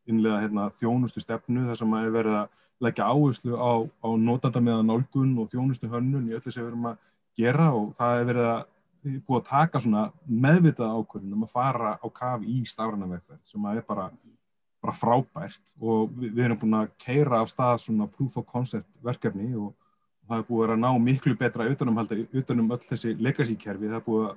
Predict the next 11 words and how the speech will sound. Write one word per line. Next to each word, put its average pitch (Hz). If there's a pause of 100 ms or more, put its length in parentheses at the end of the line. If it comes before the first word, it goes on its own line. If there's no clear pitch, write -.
kortleggja - (460)
algjörlega, 117 (100)
hérna, 113 (240)
hvernig 113
kerfisstrúktúrinn 127
er 131
svona 117
að 113
mestu 131
leyti. 127 (580)
Eh, 107